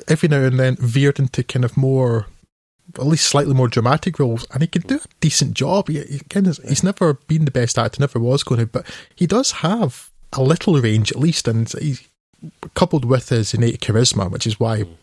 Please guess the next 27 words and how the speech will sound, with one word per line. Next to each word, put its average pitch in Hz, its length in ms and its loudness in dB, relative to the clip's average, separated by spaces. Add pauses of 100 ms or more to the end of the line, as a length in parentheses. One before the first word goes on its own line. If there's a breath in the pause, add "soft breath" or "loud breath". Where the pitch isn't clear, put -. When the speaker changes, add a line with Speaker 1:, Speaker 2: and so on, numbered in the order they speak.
(140)
Speaker 1:
he - 160 -4
was, 107 260 -4 (680 loud breath)
um, 98 400 -2
such - 240 -2
a 107 60 -2
star 113 300 0
in 104 60 0
the 101 60 -2
eighties. 98 360 -8
You 131 200 -8
just, - 240 -4 (260)
I 117 160 -2
like 135 200 2
Arnie, 113 280 0
I 107 40 0
always 120 280 2
have 123 220 2
liked 113 160 -2
Arnie, 110 200 -2
I 110 40 -2
just 110 140 -4
found 117 220 0
him 104 80 -2
very, 113 260 2
very 110 180 -2
charismatic, 107 720 -2
and 113 180 -2